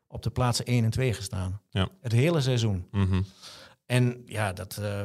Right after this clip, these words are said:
Speaker 1: dat dachten ze bij Cambuur en Groningen.
Speaker 2: Ook
Speaker 1: Dachten
Speaker 2: even
Speaker 1: van, "We
Speaker 2: voor
Speaker 1: gaan
Speaker 2: elkaar
Speaker 1: dat, we gaan
Speaker 2: krijgen.
Speaker 1: dat, eh, we gaan dat, eh, eh, k-, kunstje even nadoen." Maar dat blijkt maar weer hoe moeilijk het is. En,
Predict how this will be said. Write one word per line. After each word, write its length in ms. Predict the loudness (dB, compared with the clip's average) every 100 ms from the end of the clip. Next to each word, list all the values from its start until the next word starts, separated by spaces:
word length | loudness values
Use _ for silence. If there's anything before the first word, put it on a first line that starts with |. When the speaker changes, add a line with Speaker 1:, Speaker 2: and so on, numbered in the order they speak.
| -8
Speaker 1:
dat 200 | -6 -2
dachten 240 | 0 0 -2
ze 40 | 0
bij 120 | 2
Cambuur 380 | 4 4 4 4
en 120 | 2
Groningen. 560 | 4 4 4 4 2 -2 -2
Speaker 2:
Ook 120 | 2
Speaker 1:
Dachten 180 | 4 6
Speaker 2:
even 120 | 6
Speaker 1:
van, 180 | 4 4
"We 60 | 6
Speaker 2:
voor 80 | 6
Speaker 1:
gaan 100 | 6
Speaker 2:
elkaar 160 | 6
Speaker 1:
dat, 100 | 4
we 60 | 6
gaan 160 | 6 8
Speaker 2:
krijgen. 180 | 6
Speaker 1:
dat, 120 | 2 -2
eh, 60 |
we 80 | 0
gaan 140 | 2
dat, 140 | 0 0
eh, 520 | 0 2 0 0 0
eh, 80 | -2
k-, 200 | -6 -4
kunstje 680 | 2 2 2 0 0 -2 -6
even 260 | -4 2 4
nadoen." 540 | 4 2 2 0 -2 _ _ _ _ _ _ _ _ _ -20 _
Maar 120 | -2
dat 100 | 2
blijkt 200 | 4 4
maar 120 | 4 0
weer 120 | 2
hoe 120 | 4
moeilijk 240 | 6 6 4
het 100 | -2
is. 220 | -4 -2
En, 300 | 0 0